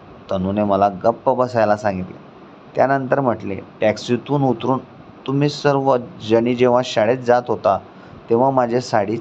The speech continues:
माझ्याच चपलेत अडकली होती, आठवले का?" "हो, हो, हो, तू मागेच राहिली होतीस." मी तो क्षण आठवत म्हणाले. तो तेथेच उभा होता,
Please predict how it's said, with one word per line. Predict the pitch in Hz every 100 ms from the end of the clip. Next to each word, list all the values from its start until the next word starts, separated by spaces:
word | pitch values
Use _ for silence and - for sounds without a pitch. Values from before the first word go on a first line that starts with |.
| - - -
माझ्याच | 107 104 104 139 -
चपलेत | 110 113 120
अडकली | 107 101 113
होती, | 110 - - - - -
आठवले | 101 101 104 127
का?" | 101 92 - - - -
"हो, | - 123
हो, | 131 117 123
हो, | 113 120 113 92 95 - - - - - - - -
तू | 131
मागेच | 123 98 98 131
राहिली | 135 131 123
होतीस." | 127 113 95 92 - - - - - - -
मी | 101 107
तो | 113
क्षण | 110 - 104 104 - -
आठवत | 101 95 120
म्हणाले. | 123 113 92 87 - - - - - - - - -
तो | 98
तेथेच | 98 92 120 127
उभा | 127 113
होता, | 101 -